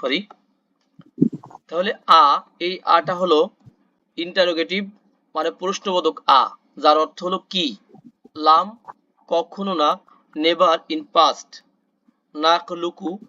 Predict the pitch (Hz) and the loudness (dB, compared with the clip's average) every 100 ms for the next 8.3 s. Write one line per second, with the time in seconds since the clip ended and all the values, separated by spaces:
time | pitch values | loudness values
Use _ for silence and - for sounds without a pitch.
0 | _ - _ 156 165 185 196 196 165 151 | _ -20 _ -4 -2 -2 -2 -2 0 -4
1 | - 165 165 190 240 _ _ _ _ _ | -4 -6 -6 -8 -8 _ _ _ _ _
2 | _ _ _ - - 156 165 175 202 175 | _ _ _ -18 -8 -4 -4 -4 -6 -2
3 | 165 165 170 170 202 247 - _ _ _ | -4 -4 -6 -4 -4 -4 -8 _ _ _
4 | - 156 139 160 156 - 156 151 170 175 | -10 -8 -4 -2 -2 2 0 0 -6 -8
5 | 220 214 170 156 160 165 202 175 165 180 | 0 4 4 2 -8 -10 -8 2 4 2
6 | 151 117 _ _ _ _ _ - 160 165 | -4 -20 _ _ _ _ _ -12 -2 -2
7 | 180 208 202 196 160 156 160 - 147 147 | 0 -4 4 4 4 4 2 0 -10 -10
8 | - 147 | -10 -14